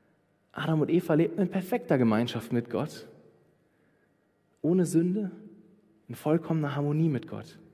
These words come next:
Doch dann kam, wie es kommen musste, und Adam und Eva entschieden sich, gegen Gott zu rebellieren und entschieden sich, das eine Gebot, was Gott ihnen gegeben hat, zu missachten.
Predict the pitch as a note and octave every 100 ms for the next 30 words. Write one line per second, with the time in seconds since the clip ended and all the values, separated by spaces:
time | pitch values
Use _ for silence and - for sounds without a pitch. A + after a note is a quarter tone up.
0 | _ _ _ - - - C3+ E3 D3+ D3
1 | F#3+ G3 D3+ A#2+ G#2+ - - - C#3+ -
2 | - D#3 D3+ E3 - - A2+ C#3 - -
3 | - - _ _ _ _ - - - B2
4 | A2 F#3 F3+ D3+ A#2+ E3 - D3 C#3 B2
5 | - - E3+ C3+ B2+ - - - D#3+ E3
6 | D3 A#2 - B2+ B2+ - C3+ A#2+ A2 G#2+
7 | C#3 E3+ G3 - - - - _ _ _
8 | _ _ - - A#2 C3+ C3+ G#3+ G3 D3
9 | C#3+ C#3 - - - C3+ B2+ F3 A#3+ B3
10 | A3+ - A3+ A3+ C#3+ - C#3+ D#3 C#3 C3+
11 | F3+ F3 B2 C#3 - C3 B2 - D#3+ -
12 | - A3